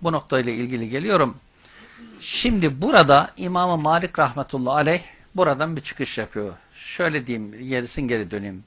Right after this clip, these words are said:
Dört mezhebin dördü de adetli olan bir kadının,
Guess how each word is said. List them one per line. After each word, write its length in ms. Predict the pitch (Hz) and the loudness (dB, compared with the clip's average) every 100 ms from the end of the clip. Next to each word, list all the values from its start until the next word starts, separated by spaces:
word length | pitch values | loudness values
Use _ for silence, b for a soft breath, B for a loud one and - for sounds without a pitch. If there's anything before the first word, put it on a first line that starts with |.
| - | 2
Dört 260 | 190 - | 2 2
mezhebin 680 | 139 131 - 117 110 107 95 | -8 -8 -6 -6 -4 -8 -6
dördü 340 | 123 123 131 147 | -2 -2 -2 -2
de 160 | 123 - _ _ b b b b b b b b b b _ _ _ - | -2 -2 _ _ b b b b b b b b b b _ _ _ 2
adetli 460 | 160 160 180 - 180 | 6 6 4 4 6
olan 280 | 147 147 | 8 6
bir 140 | 151 151 | 4 0
kadının, 500 | - 127 127 147 | 2 4 4 2